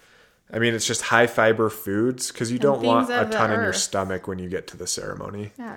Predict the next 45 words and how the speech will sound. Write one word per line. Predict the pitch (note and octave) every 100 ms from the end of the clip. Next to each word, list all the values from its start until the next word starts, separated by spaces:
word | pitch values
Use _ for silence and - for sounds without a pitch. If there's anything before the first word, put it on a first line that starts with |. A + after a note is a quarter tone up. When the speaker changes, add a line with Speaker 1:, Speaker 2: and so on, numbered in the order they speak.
| G3+
Speaker 2:
and | G#3
things | A3 A3 A3
from | - A3
the | A3
earth. | A3+ G#3 - _ -
Speaker 1:
Yeah. | - -
Speaker 2:
Like, | G3+ G3+
just | G#3+ -
very | G3+ G#3+
plain. | G#3+ A#3 G3+ F#3+
So, | F#3+ G#3+ G#3 G#3 - _ _ _ _
yeah, | G#3+ G#3+
we | G#3
could | G#3+ A#3
put, | A#3+ G#3+ -
I | G#3+
mean, | G#3+
we | G#3 G#3
had, | G#3+ G3+ G3+ -
like, | G3 F#3+ -
chips | - C#4+ C4 B3+ -
and | A3
we | G#3+
had | G3
hummus, | G3+ - B3+ A#3 A3+
so | - A3
we |
put | G#3+ A3+
hummus | G#3 A3 A3 A3
in | A3
the | G#3+
soup, | A3 G#3+
which | G#3+
is | G#3+
actually | G#3 G#3+ - C4
really | G#3+ G3 F#3+
good | F#3+ G3
and | F#3
gave | F#3 G3
it | F#3+ -
some | F3+
Speaker 1:
Yeah. | F3
Speaker 2:
really | E3 F#3+
good | F#3+ F#3
flavor. | G3 F#3+ F#3 F#3